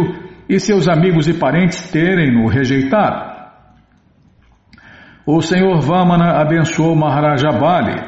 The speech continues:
a obter o posto de Indra em algum milênio futuro. Até então ele reinara num planeta subterrâneo projetado pelo arquiteto dos deuses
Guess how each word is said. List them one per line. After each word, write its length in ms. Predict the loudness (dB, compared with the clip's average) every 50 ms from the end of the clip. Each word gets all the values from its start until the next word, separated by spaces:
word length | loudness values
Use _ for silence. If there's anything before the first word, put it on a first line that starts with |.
| -8
a 180 | -4 -2 0 0
obter 460 | 2 2 2 2 0 0 0 0 0
o 160 | 0 0 -2
posto 360 | 0 0 2 2 0 0 0 0
de 160 | 2 2 4
Indra 440 | 4 4 2 2 0 0 -2 -4 -4
em 160 | -2 0 0 2
algum 320 | 2 2 2 2 2 2
milênio 460 | 2 2 2 2 2 2 2 2 0
futuro. 800 | -2 -2 -4 -4 -2 0 0 0 0 0 -2 -6 -10 -14 -18 -20 -20 -20 _ _ _ _ _ _ _ -6
Até 320 | -6 -4 -2 0 0 0
então 400 | 0 0 0 0 0 2 2 2
ele 180 | 2 2 2 0
reinara 560 | 0 0 0 0 2 2 2 2 2 2 2
num 160 | 2 2 2 2
planeta 440 | 0 0 2 2 2 0 0 -2 -2
subterrâneo 680 | -2 0 0 0 0 0 -2 -2 0 0 0 0 0
projetado 680 | 0 0 -2 0 -2 -2 -4 -4 -2 -2 0 0 0 0
pelo 200 | 0 0 0 0
arquiteto 560 | -2 -2 -2 -2 -2 -2 -2 -2 -4 -4 -2 -2
dos 220 | 0 0 0 0
deuses 640 | 0 0 2 2 0 0 -2 -6 -8 -10 -12 -12 -12